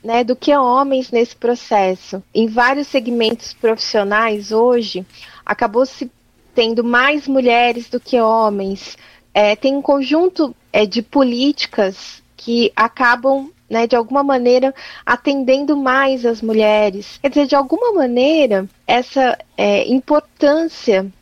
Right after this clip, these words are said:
do gênero feminino na produção do Brasil enquanto nação, né, no modo como, é, as mulheres sempre trabalharam e sempre tiveram, né,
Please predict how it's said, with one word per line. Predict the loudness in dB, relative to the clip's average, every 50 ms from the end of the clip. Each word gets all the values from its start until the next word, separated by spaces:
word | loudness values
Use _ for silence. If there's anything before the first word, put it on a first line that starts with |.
| _ _ _
do | -6 -2 -2 0
gênero | 0 0 0 2 2 2 2 2 0 -2 -2
feminino | -2 0 0 0 0 0 0 0 0 0 0 -2 -2
na | -2 -2 -4
produção | -4 -2 -2 -2 0 0 -6 -8 -2 -2 -2 0 0
do | -2
Brasil | -2 0 0 0 0 -2 -6 -4 -4 -2 -2
enquanto | -2 -4 -2 -2 -4 -4 -2 -6 -6
nação, | -6 -6 -6 -8 -6 -2 0 0 2 0 -2 -4 -8 -12 _ _ _
né, | -4 -2 0 0 0
no | -2
modo | 0 2 2 2 2 0 -4
como, | _ -6 -4 -2 -2 -2 -2 -4 _
é, | -2 0 2 2 0 0 0
as | -2 -2 0
mulheres | -4 -2 0 0 0 0 -2 -8
sempre | -8 -4 -2 0 0 0 -2 -4 -6
trabalharam | -4 -2 -2 -2 0 0 0 2 2 2 2 2 2 2 0 -2 -2 -4 -6 -10 -14 _ _ _ _ _
e | -2 -2 -2 -2 -2 -4 -6 -8 -10
sempre | -12 -6 -2 -2 -2 0 0 -2 -2
tiveram, | -2 -2 -6 -2 0 0 2 2 2 0 0 -4 -6 -8 -14 _ _ _
né, | -2 -2 0 0 0 -2